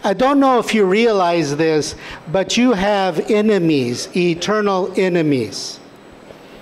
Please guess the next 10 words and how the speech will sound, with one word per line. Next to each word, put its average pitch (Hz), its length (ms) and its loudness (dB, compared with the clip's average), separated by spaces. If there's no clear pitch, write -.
You 180 180 2
were 185 160 2
born 220 460 2
into 196 640 2
this 160 280 2
struggle 202 520 0
between 160 520 0
good 170 220 2
and 156 160 0
evil. 135 400 -2